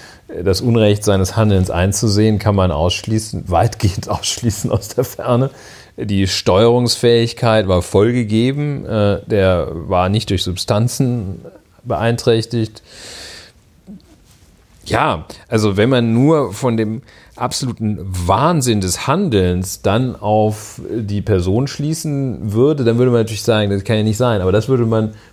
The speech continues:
bei ganz vielen Handlungen, auch unterhalb von, äh, einundfünfzig Toten sagen, äh, kann ja wohl nicht sein, der, der muss ja verrückt sein,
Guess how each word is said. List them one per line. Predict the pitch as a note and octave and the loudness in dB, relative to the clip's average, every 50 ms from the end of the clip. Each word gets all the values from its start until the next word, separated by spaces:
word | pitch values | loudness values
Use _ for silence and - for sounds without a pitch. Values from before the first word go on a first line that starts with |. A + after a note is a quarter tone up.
| _ - | _ -2
bei | G2 G2+ G2 F#2+ F2+ D#2 | 0 2 2 2 0 -2
ganz | - - G#2 G2+ - | -2 -2 -2 -2 -2
vielen | - - E3 D3+ A#2 G2+ F2+ | 0 2 2 2 2 2 2
Handlungen, | F#2 F2 F2+ - G2 F#2 F2+ F2+ | 2 0 0 0 0 -2 0 0
auch | F2+ F2 - | 0 0 0
unterhalb | G#2 B2 C3 C3+ B2 F#2+ F2+ F2+ F2+ F#2 F#2 - | 0 0 2 2 2 4 4 4 2 2 0 -2
von, | - - G2+ F#2 F#2 F#2 F2+ F#2 - | -2 -2 0 2 2 0 0 -2 -4
äh, | - G#2 G2+ F2 | -4 -4 -4 -4
einundfünfzig | - E2 G2 G2+ G#2 G2 F#2 - G#2 F#2+ F#2 - - - F#2+ - | -2 -2 -2 -2 -2 -2 -2 -4 -4 -6 -6 -8 -10 -10 -10 -8
Toten | - - G2+ G2+ G2+ - F#2 F2+ | -4 0 0 0 0 -2 -2 -2
sagen, | F2+ F#2+ F#2 F#2 F#2 F#2+ G2+ A#2 B2+ B2 - | 0 2 2 2 2 2 0 0 -2 -4 -4
äh, | - G2 F#2+ F#2 F#2 F#2+ F#2 - - - - - _ | -4 -2 0 2 0 0 -2 -6 -12 -20 -20 -10 _
kann | - G#2+ | 0 2
ja | G2+ F#2+ | 4 4
wohl | G2 G2 | 4 4
nicht | G2 F#2 | 4 2
sein, | - B2+ A2 F#2+ F#2 | 2 2 2 2 2
der, | F#2+ F2+ D#2+ | 2 2 2
der | D#2+ G2 F2+ | 0 0 2
muss | F#2 G#2 G#2 - | 2 2 2 2
ja | A2 F#2+ | 2 0
verrückt | F2+ - F#2+ A2 C#3+ D3+ - - | 2 2 2 2 2 0 -2 -6
sein, | - - D#2 D#2 D#2 E2 - | -6 -6 -8 -8 -10 -10 -12